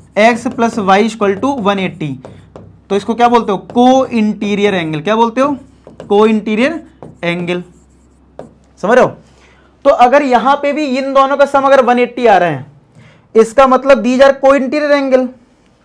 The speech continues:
these are co-interior angle। अगर ये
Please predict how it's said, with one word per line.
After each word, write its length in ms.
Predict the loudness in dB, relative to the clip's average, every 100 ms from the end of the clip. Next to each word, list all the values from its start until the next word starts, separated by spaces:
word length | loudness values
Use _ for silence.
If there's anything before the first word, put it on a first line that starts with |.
| _ _ _ -20 -20 _ _ _ -20 _ -16
these 340 | -6 0 0 0 0
are 260 | 2 2 -2 -12 _ _ _ _ _ _ _ -18 -18 -20 -18 -18 -18 _ -20 -20 -20 _ _ _ -20 -20 _ -20 -20 _ _ -20 -10 0
co-interior 1120 | 2 2 0 -2 -2 -2 -2 -4 -2 0 0
angle। 380 | 0 -4 -6 -8 -12 -20 -20 -20 _ -20 -20 -20 -20 -20 _ _ _ _ -20 -20 _ _ -8
अगर 240 | -2 0
ये 100 | 0